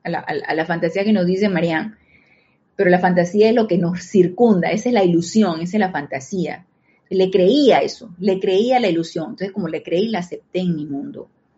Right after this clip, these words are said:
¿Qué estoy incorporando a mi mundo? ¿Qué estoy aceptando en mi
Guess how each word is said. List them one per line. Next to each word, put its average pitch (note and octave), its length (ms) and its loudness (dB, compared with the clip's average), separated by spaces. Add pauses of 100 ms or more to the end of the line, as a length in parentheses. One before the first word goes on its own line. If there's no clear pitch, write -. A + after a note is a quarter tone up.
(880)
¿Qué F#4 140 4
estoy F#4+ 440 0
incorporando E3 560 2
a D3+ 40 -4
mi D3+ 80 -4
mundo? D3+ 300 -6
¿Qué B3 100 -6
estoy A#3+ 180 -4
aceptando A3+ 880 0
en F3+ 340 2
mi B3+ 360 2